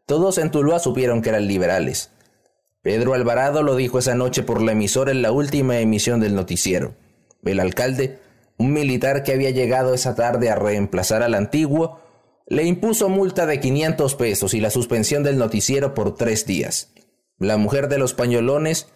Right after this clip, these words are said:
le había ido a decir todo después de que no la dejaron entrar al anfiteatro. Había vuelto donde el padre González, y él la había acompañado.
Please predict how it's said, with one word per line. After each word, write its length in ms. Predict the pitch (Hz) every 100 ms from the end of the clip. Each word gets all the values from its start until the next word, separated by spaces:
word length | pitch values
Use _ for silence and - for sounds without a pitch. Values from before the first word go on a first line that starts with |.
| _ _ -
le 220 | 104 104
había 480 | 104 131 135 - -
ido 340 | 135 156 151
a 80 | 123
decir 520 | 98 - 117 123 113
todo 280 | 123 135 143
después 480 | 127 107 110 117 113
de 200 | 113 113
que 120 | 98
no 220 | 92 110
la 100 | 131
dejaron 400 | 113 - 110 110
entrar 440 | 95 90 98 107 -
al 160 | 104 95
anfiteatro. 800 | 92 98 80 80 - - - _ _ _ _ _ _ _ _
Había 340 | 104 113 156 170
vuelto 400 | 190 180 185 156
donde 260 | 147 139
el 100 | 123
padre 340 | 139 151 151 131
González, 640 | 127 - 160 135 82 - _ _ -
y 200 | 107 139
él 160 | 156 160
la 180 | 151 143
había 280 | 160 165
acompañado. 720 | 131 117 104 98 104 95 -